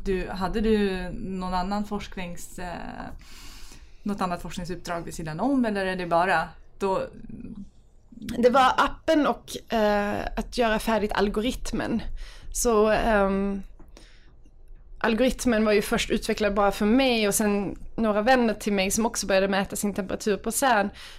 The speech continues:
Speaker 2: Men för att kunna släppa appen så var ju algoritmen tvungen att tränas på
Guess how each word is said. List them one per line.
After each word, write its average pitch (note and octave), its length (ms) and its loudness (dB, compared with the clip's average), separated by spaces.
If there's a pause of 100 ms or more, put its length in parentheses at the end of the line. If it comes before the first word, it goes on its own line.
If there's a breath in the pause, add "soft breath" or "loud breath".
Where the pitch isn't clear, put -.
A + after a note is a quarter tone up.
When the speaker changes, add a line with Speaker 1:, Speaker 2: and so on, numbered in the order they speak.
Speaker 2:
Men A3 260 4
för A#3+ 140 2
att A3 160 0
kunna A3+ 240 2
släppa B3+ 640 2
appen - 600 0
så G#3+ 200 2
var G#3 140 2
ju G3+ 100 4
algoritmen G3+ 840 0 (140)
tvungen G3 260 2
att G3 80 0
tränas G3 360 0
på F#3 280 -4